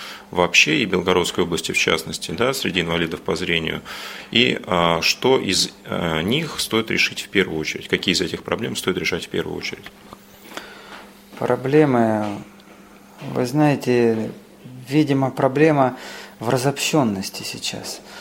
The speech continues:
Speaker 2: То, что создаются такие форумы, это замечательно. Э, и то, что общается молодежь, то, что какое-то идет сплочение молодежи, это замечательно. Но, опять же, еще одна проблема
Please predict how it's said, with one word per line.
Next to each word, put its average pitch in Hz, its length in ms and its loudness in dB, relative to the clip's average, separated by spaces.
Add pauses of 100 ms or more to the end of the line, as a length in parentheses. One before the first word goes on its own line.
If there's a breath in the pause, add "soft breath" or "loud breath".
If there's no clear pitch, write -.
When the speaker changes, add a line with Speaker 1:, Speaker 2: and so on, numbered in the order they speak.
(220 loud breath)
Speaker 2:
То, 127 120 2
что 127 200 0
создаются 123 600 -2
такие 123 340 0
форумы, 127 460 0
это 110 160 -4
замечательно. 117 1000 -2 (800 loud breath)
Э, - 360 -10 (180)
и 120 260 0
то, 113 160 0
что 120 200 0
общается 120 520 4
молодежь, 101 480 -2
то, 110 160 -6
что - 280 -4 (540 loud breath)
какое-то 120 340 0
идет 113 200 4
сплочение 113 680 2
молодежи, 104 600 -4
это 113 300 -6
замечательно. 110 840 -2
Но, 113 480 -4
опять 110 380 2
же, 104 100 -6
еще 104 320 0
одна 113 240 2
проблема 104 560 -8